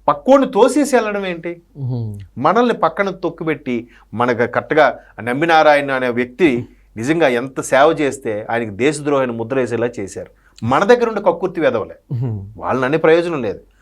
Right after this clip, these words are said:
Speaker 1: So, అలా కో-, ఇక్కడ కూడా సిక్కింని మెల్లగా అమెరికాలో విధానాలకు తీసుకెళ్లి దాంట్లో కలుపుపోదామని ప్లాన్ వేశారో ఏంటో. ఎప్పుడైతే అజిత్ దోబాల్ గారు ఎంటర్ అయ్యి గు-, ఒక గూఢచారిగా తన బ-, విధులు నిర్వర్తించి కేంద్రానికి సమాచారం ఇచ్చారో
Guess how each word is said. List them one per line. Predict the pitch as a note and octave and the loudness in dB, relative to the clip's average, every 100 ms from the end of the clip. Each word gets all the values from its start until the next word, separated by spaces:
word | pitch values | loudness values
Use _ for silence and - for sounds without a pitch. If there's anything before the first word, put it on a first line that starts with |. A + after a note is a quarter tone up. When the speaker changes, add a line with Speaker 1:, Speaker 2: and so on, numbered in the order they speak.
| _ _ - | _ _ 0
Speaker 1:
So, | |
అలా | D3 G3 | 4 4
కో-, | C4+ B3+ A3 | 4 2 0
ఇక్కడ | E3+ E3+ B3 | 0 2 2
కూడా | B3 G#3+ E3+ F3+ - | 4 4 4 2 -4
సిక్కింని | - F#3 - A3 G#3 D#3 - _ _ _ - | -10 -6 -4 -2 0 -2 -6 _ _ _ -6
మెల్లగా | A#2 D#3+ G3 F#3+ | 0 2 4 4
అమెరికాలో | E3+ B2+ D3+ F3 F3+ E3+ E3 E3 D#3+ | 4 4 4 2 4 6 6 6 4
విధానాలకు | D3+ C#3+ C3+ D#3 D#3 D3 C#3+ | 4 2 2 4 4 0 -2
తీసుకెళ్లి | D3 C#3 D3 C#3 | -4 -4 -4 0
దాంట్లో | C3 C3 B2+ B2+ | 2 2 0 -2
కలుపుపోదామని | B2+ C3 C3+ D3 D3 D3+ | 0 0 0 2 4 4
ప్లాన్ | D3 A#2+ C3+ | 2 -2 0
వేశారో | D#3+ D#3 F#3+ | -2 0 -2
ఏంటో. | G#3 C#3 G#2 - _ _ _ | 0 -4 -8 -16 _ _ _
ఎప్పుడైతే | D#4 F3 A#3 A3+ A3 | 2 4 2 2 4
అజిత్ | G3+ E3+ F#3 | 2 2 0
దోబాల్ | D#3+ E3+ E3 D#3 | 2 4 6 4
గారు | D#3 D3 | 4 4
ఎంటర్ | C#3 C#3 | 2 -2
అయ్యి | C#3 C#3 B2+ | -2 -2 -2
గు-, | A#2+ G#2+ - _ - | -6 -10 -14 _ -8
ఒక | A2+ G2+ F2+ F#2+ - G#2+ | -2 -2 -2 -10 -10 0
గూఢచారిగా | C#3+ D#3 D#3+ C#3 A#2 F2+ - _ _ - | 2 4 4 2 0 -8 -12 _ _ -4
తన | A2+ A2+ | -2 -2
బ-, | G#2+ | -2
విధులు | G2+ F#2 A#2 D3 | -2 -2 0 2
నిర్వర్తించి | C3 B2 B2 B2+ A#2 A#2 | 2 2 -2 -4 -6 -8
కేంద్రానికి | F#2+ A2+ A#2+ B2+ A2 | 0 0 2 2 0
సమాచారం | G#2+ G#2 G#2 G#2 G2 | -6 -8 -8 -8 -8
ఇచ్చారో | F#2 - - | -12 -14 -14